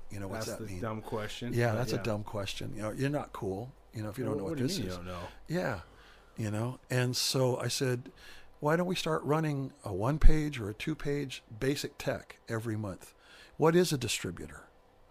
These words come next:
Speaker 1: Or, or what are our points? What is a carburetor? What do these things do?" You know, I said, "Well,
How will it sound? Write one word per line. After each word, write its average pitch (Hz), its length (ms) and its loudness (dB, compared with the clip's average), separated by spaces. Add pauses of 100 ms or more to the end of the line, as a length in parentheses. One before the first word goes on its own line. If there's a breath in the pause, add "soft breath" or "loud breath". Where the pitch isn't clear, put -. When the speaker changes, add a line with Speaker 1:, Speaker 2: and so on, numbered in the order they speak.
(280 loud breath)
Speaker 1:
Or, 107 220 -4
or 113 140 0
what 135 140 2
are 160 80 2
our 160 80 -4
points? - 500 -8
What 151 140 0
is 190 120 -2
a 165 60 -6
carburetor? 101 580 -4
What 120 180 -4
do 165 60 -4
these 151 220 -6
things 127 320 -6
do?" 120 300 -4 (440 loud breath)
You 98 140 -8
know, 104 200 -6
I - 420 -20
said, - 160 -14 (720)
"Well, - 200 -10